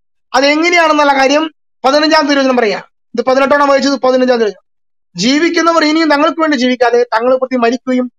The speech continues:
ഉയർക്കുകയും വേണ്ടി ചെയ്യുന്നതിന് വേണ്ടിയാണ് ജീവിക്കേണ്ടതിനാണ് അവിടുന്ന് എല്ലാവർക്കും വേണ്ടി മരിച്ചത്. മരണം അവിടെയും പ്രധാനം. Praise the Lord. ഇപ്പോൾ ഇതിലൂടെ നമ്മൾ ആദ്യം പറഞ്ഞൊരു സംഭവം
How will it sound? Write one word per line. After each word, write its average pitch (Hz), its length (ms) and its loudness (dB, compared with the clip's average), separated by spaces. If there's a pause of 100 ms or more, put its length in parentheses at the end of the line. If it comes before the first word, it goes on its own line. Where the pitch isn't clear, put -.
(260)
ഉയർക്കുകയും 277 640 0
വേണ്ടി 247 440 0
ചെയ്യുന്നതിന് 240 420 0
വേണ്ടിയാണ് 233 680 0 (280)
ജീവിക്കേണ്ടതിനാണ് 262 920 0 (260)
അവിടുന്ന് 240 400 0
എല്ലാവർക്കും 247 540 0
വേണ്ടി 226 460 -2
മരിച്ചത്. 233 760 -2 (720)
മരണം 208 340 0
അവിടെയും 226 200 -2
പ്രധാനം. 202 300 -4 (1600)
Praise 220 220 -2
the 240 120 2
Lord. - 180 -8 (440)
ഇപ്പോൾ 277 240 -2
ഇതിലൂടെ 254 520 0 (840)
നമ്മൾ 202 200 -4
ആദ്യം 226 360 -2 (320)
പറഞ്ഞൊരു 240 260 0
സംഭവം 226 400 -2